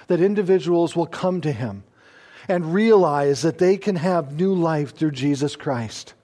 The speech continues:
and spend eternity with him rather than apart from him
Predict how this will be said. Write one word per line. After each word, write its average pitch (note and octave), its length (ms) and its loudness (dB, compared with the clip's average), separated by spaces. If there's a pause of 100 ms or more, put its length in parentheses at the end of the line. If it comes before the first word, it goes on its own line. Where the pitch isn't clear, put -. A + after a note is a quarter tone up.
(760)
and F#3+ 240 0
spend A3 380 0
eternity G#3 960 0
with F#3 380 0
him C#3+ 580 -2 (720)
rather F#3 380 4
than F3+ 180 0
apart G3+ 480 0
from D3+ 280 -4
him B2 400 -4